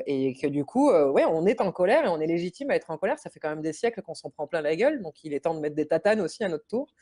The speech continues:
je pense. Et, euh, je sais pas comment, mais en tout cas, euh, si, euh, il y a des personnes qui ont envie de s'organiser, moi, je suis chaude. <laughs>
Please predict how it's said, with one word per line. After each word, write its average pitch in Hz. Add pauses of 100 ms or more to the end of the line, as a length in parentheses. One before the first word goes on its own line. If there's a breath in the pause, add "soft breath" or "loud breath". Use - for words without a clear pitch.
(240 soft breath)
je 160
pense. 151 (460 loud breath)
Et, 160
euh, 139
je 135
sais 165
pas 185
comment, 240
mais 170
en 151
tout 156
cas, 196
euh, 147
si, -
euh, 143
il 147
y 151
a -
des 135
personnes 220
qui -
ont -
envie 175
de 175
s'organiser, 180
moi, 196
je -
suis 190
chaude. 151
<laughs> -